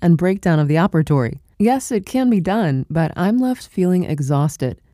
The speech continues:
Realistically, the pace that we're expected to achieve is almost impossible to maintain without causing long-term physical and mental damage to one's health. According to a recent article published on Business Insider, the dental hygiene profession is ranked number one as being the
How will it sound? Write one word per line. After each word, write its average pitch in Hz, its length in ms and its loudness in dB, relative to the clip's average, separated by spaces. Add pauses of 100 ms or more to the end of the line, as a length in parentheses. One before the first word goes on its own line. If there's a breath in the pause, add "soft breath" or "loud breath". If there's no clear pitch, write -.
(120)
Realistically, 208 840 2
the 185 120 0
pace 262 300 -4
that - 140 -4
we're 196 180 -2
expected 175 580 -4
to 160 100 -2
achieve 165 500 -2
is 160 240 -2
almost 262 440 0
impossible 185 680 -2
to - 120 -4
maintain 139 600 -2
without 170 260 0
causing 165 480 2
long-term 170 560 2
physical 170 560 -2
and 160 220 2
mental 165 340 2
damage 151 540 -2
to - 100 -6
one's 139 220 0
health. - 480 -6 (340)
According 294 440 0
to 294 80 -2
a 220 80 2
recent 190 340 0
article 190 460 -2
published 160 420 -2
on 147 140 2
Business 151 340 0
Insider, 160 640 0 (160)
the 226 120 4
dental 277 300 0
hygiene 208 400 2
profession 147 560 -2
is 143 180 -2
ranked 156 280 0
number 202 340 2
one 180 400 0
as 143 180 -4
being 156 240 0
the 147 140 -2